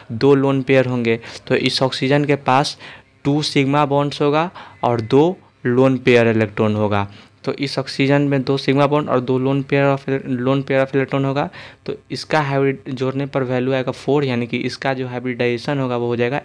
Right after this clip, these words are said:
एसपी थ्री होगा। अब है नेक्स्ट हम लोग करते हैं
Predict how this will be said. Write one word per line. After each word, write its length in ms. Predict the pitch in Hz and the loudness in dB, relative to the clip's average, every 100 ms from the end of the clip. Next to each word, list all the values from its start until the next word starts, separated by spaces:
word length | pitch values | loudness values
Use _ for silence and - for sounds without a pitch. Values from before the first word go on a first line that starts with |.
| - | -6
एसपी 460 | 127 110 - 147 180 - - - | -6 -6 -8 -8 -8 -16 -20 -12
थ्री 160 | 127 113 | -6 -4
होगा। 360 | 101 101 95 101 - - - - | -4 -6 -8 -12 -20 -20 -16 -4
अब 160 | 135 | -2
है 120 | 147 156 | -2 -2
नेक्स्ट 440 | 143 135 147 - | -2 -4 -4 -4
हम 120 | 139 | -2
लोग 120 | 131 123 | -2 -2
करते 300 | 110 - 107 | -6 -4 -6
हैं 260 | 101 101 | -6 -10